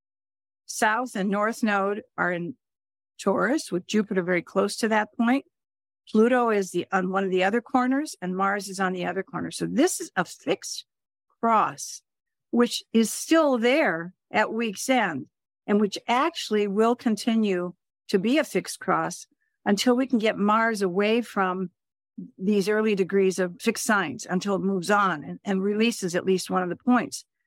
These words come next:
So a fixed cross, what is a fixed cross? And what do you do with a fixed cross? Well,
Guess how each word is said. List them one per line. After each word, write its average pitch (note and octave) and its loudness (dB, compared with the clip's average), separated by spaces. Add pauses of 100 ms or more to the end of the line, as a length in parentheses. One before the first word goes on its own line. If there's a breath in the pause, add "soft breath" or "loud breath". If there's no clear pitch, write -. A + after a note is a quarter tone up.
(180)
So B3+ 0
a G#3 0
fixed - -6
cross, A#3 -2
what B3+ 2
is D4 0
a G#3+ -2
fixed - -8
cross? F3+ 0 (420)
And G#3+ 6
what C4+ 6
do F#4 2
you D#4+ 2
do G3 0
with F3+ -8
a E3+ -10
fixed - -8
cross? - -8 (500)
Well, B3 2